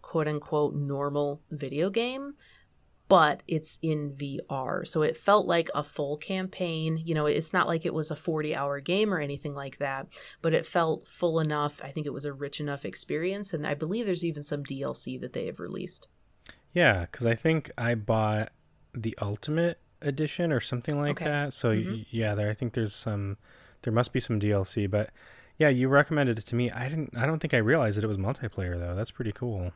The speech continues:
Speaker 1: Yeah, yeah.
Speaker 2: Yeah, I have, so on my, I have a list of games that I have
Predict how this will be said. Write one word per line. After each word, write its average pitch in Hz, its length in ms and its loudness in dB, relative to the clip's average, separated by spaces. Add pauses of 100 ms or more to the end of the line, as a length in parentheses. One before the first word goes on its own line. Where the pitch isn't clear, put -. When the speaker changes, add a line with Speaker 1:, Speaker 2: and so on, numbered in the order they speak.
(120)
Speaker 1:
Yeah, 190 840 -6
yeah. 160 240 -12 (540)
Speaker 2:
Yeah, 123 360 6
I 127 80 6
have, 143 360 4
so 131 220 6
on 123 320 4
my, 131 180 6
I 120 120 4
have 131 140 6
a 127 40 4
list 123 260 2
of 110 100 0
games 110 260 2
that 110 80 2
I 110 80 4
have 110 240 2